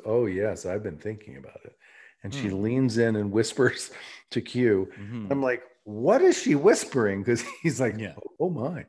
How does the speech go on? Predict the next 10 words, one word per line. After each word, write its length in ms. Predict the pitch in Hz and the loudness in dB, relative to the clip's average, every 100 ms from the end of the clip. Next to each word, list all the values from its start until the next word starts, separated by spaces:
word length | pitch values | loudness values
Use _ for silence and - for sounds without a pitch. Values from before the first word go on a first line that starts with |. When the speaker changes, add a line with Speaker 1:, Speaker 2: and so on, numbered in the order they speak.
| - | -8
Speaker 2:
Yeah. 300 | - - 311 277 - - - - | -2 0 0 -2 -8 -12 -14 -2
Speaker 1:
Oh, 60 | 170 | -2
oh 40 | |
my." 320 | 135 143 123 - | 0 -6 -8 -16
Speaker 2:
<laughs> 340 | - - - | -18 -20 -8
Speaker 1:
And 180 | 120 123 | -4 -2
then, 100 | 135 - - - | -2 -4 -10 -10
<laughs> 680 | - - - - - - - | -10 -12 -20 -20 -20 -16 -6
and 220 | 147 135 | -4 2
then 260 | 156 160 | 2 2